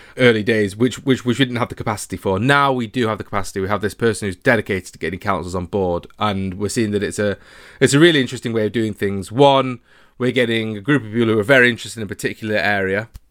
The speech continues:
i e the, the, the councils, and two, we're able to do specific things for them. So a lot of councils don't have all that information about the, the litter in their area. They've got rough ideas. So, so few councils actually know where various bins are.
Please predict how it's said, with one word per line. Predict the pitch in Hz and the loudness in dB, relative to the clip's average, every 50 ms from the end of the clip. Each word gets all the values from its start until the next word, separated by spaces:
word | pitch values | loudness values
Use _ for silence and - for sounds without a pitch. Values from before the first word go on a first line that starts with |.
| _ - | _ -6
i | - 98 101 | -2 0 0
e | 98 | 0
the, | 92 98 - - | -2 -4 -8 -8
the, | - 120 104 - - | -6 -6 -6 -6 -6
the | - 107 101 | -10 -12 -6
councils, | - 107 101 92 87 - - 101 98 98 - - - - - - - - | -2 0 0 0 -2 -2 -2 -2 -2 -4 -6 -10 -16 -20 -20 -20 -10 -2
and | - 113 120 117 | 0 0 0 0
two, | - - 143 139 135 135 127 120 120 113 | 2 2 4 6 6 4 4 0 -2 -2
we're | 117 120 120 | 2 4 6
able | 127 131 123 113 113 | 6 6 4 2 -2
to | - | -8
do | 107 120 117 | -8 -8 -8
specific | - - - - - 98 90 90 | -8 -10 -12 -12 -10 -10 -10 -8
things | - 110 104 - | -8 -8 -10 -10
for | - 98 | -10 -10
them. | 92 90 90 92 | -10 -10 -10 -8
So | - 107 101 101 87 - - - - - - _ | -6 -4 -4 -4 -6 -8 -14 -20 -20 -20 -8 _
a | 160 | 2
lot | 170 202 196 | 4 4 4
of | 185 | 4
councils | - 170 175 170 139 143 120 | 2 0 0 0 0 -4 -4
don't | - 143 - 110 | -2 -4 -2 -2
have | 123 120 117 107 101 123 - _ _ _ _ _ | 0 -2 -2 -2 -6 -14 -20 _ _ _ _ _
all | - 139 131 | 0 2 2
that | 127 127 120 | 2 2 0
information | 120 113 110 120 147 160 - - 101 80 78 - - - | -2 0 0 0 0 0 0 -4 -8 -8 -10 -14 -14 -10
about | 113 107 110 101 98 - - - - | -6 -4 -2 -2 -2 -2 -4 -10 -10
the, | 107 107 104 107 | -6 -4 -4 -2
the | 104 101 107 | -2 -2 -2
litter | 110 107 101 - 104 | -2 -2 -2 -2 -4
in | 92 98 | -2 -2
their | 98 95 | -2 -2
area. | 95 92 92 95 95 | -2 0 -2 -2 -2
They've | 95 104 | -2 -2
got | - 123 - - 101 101 | -2 -4 -4 -4 -4 0
rough | 113 127 117 117 - - | 2 2 2 2 2 0
ideas. | 110 104 104 101 95 107 101 101 98 95 95 90 - - - - - - - - | 2 2 2 0 -2 -2 -2 -2 -2 -2 -4 -6 -8 -10 -14 -16 -20 -20 -20 -16
So, | - - - 147 131 123 117 - | -4 2 4 4 4 4 2 -2
so | - - 151 143 | -2 2 2 2
few | 135 - 135 | 2 0 -4
councils | 127 - 139 139 135 - 117 110 | -2 0 0 0 0 -2 -4 -4
actually | 127 98 104 - 123 113 | -4 -4 -4 -6 -6 -2
know | 117 120 120 | 2 2 4
where | 120 120 113 110 113 107 | 4 4 2 2 0 0
various | 107 123 117 113 110 - | 0 2 2 0 0 0
bins | - 117 120 117 117 104 | -2 -2 0 0 0 2
are. | 120 120 131 143 156 147 | 4 4 4 4 2 0